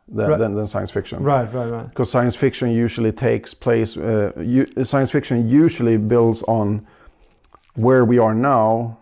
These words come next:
Speaker 1: as a human civilization, and then where are we in five hundred years, or
Speaker 2: Right.
Speaker 1: in, or in ten thousand years even.
Speaker 2: All right, right,
Speaker 1: Whereas
Speaker 2: right.
Speaker 1: Star Wars doesn't care about any of that. Star Wars is just, that happened somewhere in the universe a long time ago.
Speaker 2: Yeah.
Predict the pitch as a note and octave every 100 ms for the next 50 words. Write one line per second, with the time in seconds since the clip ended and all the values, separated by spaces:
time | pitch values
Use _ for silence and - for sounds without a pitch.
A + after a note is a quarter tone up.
0 | _ _ - A#2+ A2+ G#2 B2 A2 G#2+ G#2+
1 | G2+ G2 A2 G#2+ - E2 G2+ - _ _
2 | _ - A2+ A2+ A2 A#2 A2+ G#2+ G#2+ G#2
3 | G2+ G2+ A2+ G#2+ G#2 G2 G2 A2 F2 F2
4 | - - G2+ A2 A#2+ - - - G#2 F#2+
5 | G#2 G2+ G2 C3 A#2+ B2 A#2+ G2+ F#2 D#2
6 | - E2+ D2+ - C3 B2+ A#2+ A#2 A2+ A2+
7 | A2 A#2+ A#2+ A#2+ A#2 C3 B2+ A#2+ A2 G#2+
8 | A2+ A#2+ G2+ A2+ G2+ G#2 A#2+ G#2 G2 F2
9 | F#2+ - A#2 A2+ G#2 G2 - G2+ - -
10 | _ _ - A#2+ B2 B2 A#2 A2 - B2
11 | A#2+ A2 G#2 G#2+ G#2 G2+ G2 F#2+ F#2 -
12 | _ _ _ _ _ _ _ _ _ _
13 | _ _ _ - A#2 G#2 G#2+ A2 F#2+ F#2+
14 | E2 - _ _ C3+